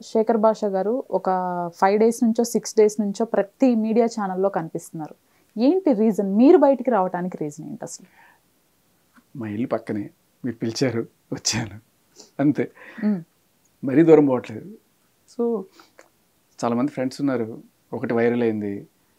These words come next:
Speaker 2: So, వాళ్ళు ఏదో feel అయ్యారు, దీంట్లో న్యాయం ఉంది, వీడు చెప్పే దాంట్లో point ఉంది, logic ఉంది, I think we should get this out, దాన్ని బయటికి తీసుకురావాలి మనం అనుకుంటున్నారు. ఒకవేళ నేను నిజంగా చేసేది తప్పనిపిస్తే ఎవరు మాత్రం నన్ను పిలుస్తారండి?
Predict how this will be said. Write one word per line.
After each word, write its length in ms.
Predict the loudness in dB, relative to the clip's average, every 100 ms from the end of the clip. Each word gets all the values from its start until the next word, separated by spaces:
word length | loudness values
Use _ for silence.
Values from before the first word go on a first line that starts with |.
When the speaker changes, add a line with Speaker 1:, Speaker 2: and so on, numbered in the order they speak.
| _ _ _ _ -14 -10
Speaker 2:
So, 180 | -8 -2
వాళ్ళు 380 | 0 4 6 6
ఏదో 120 | 4
feel 200 | 2 2
అయ్యారు, 180 | 2 2
దీంట్లో 240 | -2 -4
న్యాయం 380 | -2 0 0 -2
ఉంది, 440 | -4 -4 -6 -8 -14 _ _ _ -14
వీడు 280 | -6 -6 -4
చెప్పే 160 | -2 0
దాంట్లో 240 | 0 -2 -2
point 300 | -2 -2 -4
ఉంది, 380 | -4 -4 -6 -10 _ _ _ _ -20 -6
logic 420 | -2 -2 -4 -6
ఉంది, 400 | -6 -6 -10 -12 _ _ _ _ _ _ _ _ _ _ -4
I 100 | -2
think 160 | -2 -4
we 80 |
should 200 | -4 -6 -12 _ _ -6
get 180 | -6 -4
this 200 | -4 -6
out, 160 | -8 -10 -20 _ _ _ -10
దాన్ని 200 | -6 -2
బయటికి 180 | -2 -2
తీసుకురావాలి 380 | -4 -6 -6 -6
మనం 220 | -6 -6
అనుకుంటున్నారు. 540 | -4 -6 -6 -8 -10 -14 _ _ _ _ _ _ _
ఒకవేళ 220 | -6 -2 0
నేను 120 | 0
నిజంగా 220 | 0 0
చేసేది 300 | 0 -2 -4
తప్పనిపిస్తే 580 | -4 -2 -4 -4 -4 -2
ఎవరు 140 | -2
మాత్రం 200 | -4 -6
నన్ను 120 | -6
పిలుస్తారండి? 480 | -6 -10 -12 -12 -14